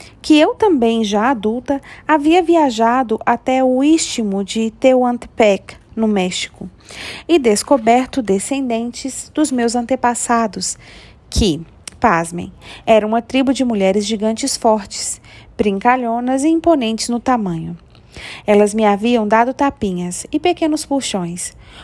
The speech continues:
observando abertamente que eu não estava suficientemente gorda.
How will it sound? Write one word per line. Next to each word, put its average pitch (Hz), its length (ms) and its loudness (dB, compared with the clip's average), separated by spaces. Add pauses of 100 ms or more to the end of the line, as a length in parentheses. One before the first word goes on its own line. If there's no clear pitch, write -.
observando 240 680 2
abertamente 233 800 -2
que 294 100 -4
eu 277 80 0
não 277 200 0
estava 220 560 -2
suficientemente 254 1000 -6
gorda. 175 460 -8